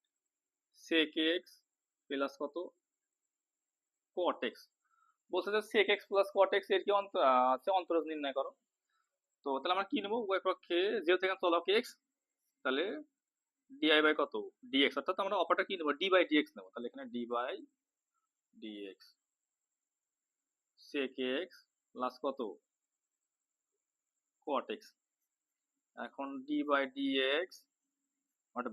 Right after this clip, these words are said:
ভেঙে দিই ব্র্যাকেটটা। sec x plus d by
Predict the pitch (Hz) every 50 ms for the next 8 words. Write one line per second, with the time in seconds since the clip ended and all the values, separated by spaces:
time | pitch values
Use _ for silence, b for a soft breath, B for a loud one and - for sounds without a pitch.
0 | 107 117 160 180 190 180 165 151 139 135 - - - _ - 165 226 320 _ _
1 | _ _ _ _ _ _ _ _ _ _ _ _ _ _ - - - 151 143 139
2 | - 147 147 147 165 - - - - _ _ _ _ _ _ _ _ - 123 120
3 | 117 117 120 127 151 - - _ _ _ _ _ _ _ _ _ _ _ _ _
4 | _ - 120 120 139 147 147 143 147 139